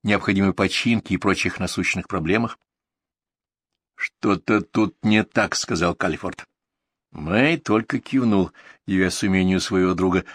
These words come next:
выражаться красиво и умно. "Надо с ним поговорить. Надо". Вот же Кит слышит стук в дверь своей каюты.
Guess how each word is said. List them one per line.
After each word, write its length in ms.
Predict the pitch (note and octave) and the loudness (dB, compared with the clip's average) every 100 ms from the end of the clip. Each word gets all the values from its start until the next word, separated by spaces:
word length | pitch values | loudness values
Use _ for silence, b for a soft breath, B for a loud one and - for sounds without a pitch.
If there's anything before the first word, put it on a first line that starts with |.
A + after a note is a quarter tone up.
| B | B
выражаться 460 | F#2 F#2 F#2+ - - | -2 0 0 -2 -2
красиво 420 | - F3+ A2+ A2+ | -2 -2 0 2
и 60 | F#2+ | 4
умно. 300 | F2 E2 - _ _ _ _ _ - | 2 0 -4 _ _ _ _ _ -6
"Надо 380 | C3+ B2 A#2+ A2+ | -2 2 2 0
с 160 | - | -2
ним 220 | C#3+ B2+ | 0 0
поговорить. 720 | - C#3 A#2+ C3 B2+ G#2+ - - _ _ _ _ _ _ _ - | 2 0 2 4 4 2 -2 -8 _ _ _ _ _ _ _ 0
Надо". 580 | C3 A2 F#2+ F#2 G2+ - _ _ _ _ _ _ _ _ _ _ _ _ _ _ _ | 2 2 2 0 0 -6 _ _ _ _ _ _ _ _ _ _ _ _ _ _ _
Вот 180 | - F#2+ | -8 -4
же 140 | F2 F#2+ | -2 -2
Кит 200 | G2 - | -2 -4
слышит 400 | - F#2 - F2+ | -2 -2 -2 -4
стук 380 | - D3 C#3 | -4 -2 -2
в 40 | F#2 | -2
дверь 240 | E2+ B2 | -2 -2
своей 320 | A#2 - G#2 | -2 -4 -4
каюты. 400 | A2 F#2 G2 - | -4 -6 -8 -10